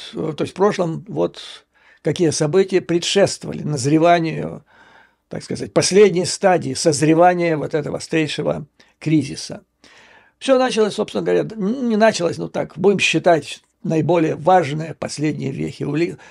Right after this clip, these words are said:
увольнение Залужного. Увольнение Залужного, потому что он мог,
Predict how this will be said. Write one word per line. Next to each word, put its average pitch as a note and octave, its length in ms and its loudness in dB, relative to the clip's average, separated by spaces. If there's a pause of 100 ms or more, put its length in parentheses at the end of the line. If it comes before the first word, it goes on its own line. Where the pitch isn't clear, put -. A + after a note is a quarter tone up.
увольнение F3 500 0
Залужного. C#3 720 -6 (560)
Увольнение G#3 400 0
Залужного, D#3+ 520 2
потому D3+ 360 -8
что - 280 -10
он E3+ 220 -4
мог, - 400 -12